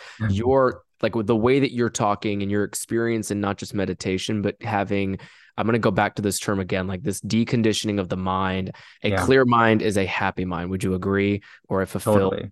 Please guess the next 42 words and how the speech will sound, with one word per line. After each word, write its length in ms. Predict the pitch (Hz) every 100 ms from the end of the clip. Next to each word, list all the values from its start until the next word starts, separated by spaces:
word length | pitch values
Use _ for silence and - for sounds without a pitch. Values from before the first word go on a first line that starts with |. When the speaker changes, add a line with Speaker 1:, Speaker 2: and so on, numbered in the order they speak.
| -
Speaker 2:
mind? 240 | 85 87 - _ _ _ _ _
Yeah. 320 | 92 90 87
Speaker 1:
Totally. 360 | 90 110 95 92
And 160 | 104 107
I 40 |
really 260 | 104 113 107
think, 260 | 104 110
like, 260 | 104 98 92 _ _ _ _ _
the 120 | 104 98
best 360 | 107 104 -
solutions 680 | - 95 101 101 - 95 90
that 120 | 98
we 120 | 98
can 100 | 98
come 220 | 95 98 95
up 180 | 95
with 180 | 101 87
for 120 | -
problems 480 | 95 101 95 92 87
come 160 | - 98
from 160 | 95
a 60 | 90
clear 260 | - 92 90
mind 360 | 85 85 80 -
and 140 | 95
a 40 | 92
calm 280 | - 87
mind. 320 | 85 87 87 - _ _ _ _ _ -
Speaker 2:
Mm. 480 | 113 107 101 92 92 _ _ _ -
Any 200 | 123 165
tips 380 | - 123 - 120
on 80 |
how 140 | 113 107
to 80 | 101
create 280 | - 107 101
an 120 | 101
environment 580 | 98 95 95 95 101 -
where 120 | 98
you 120 | 95
can 160 | 95 95
do 140 | 92
that? 240 | 98 101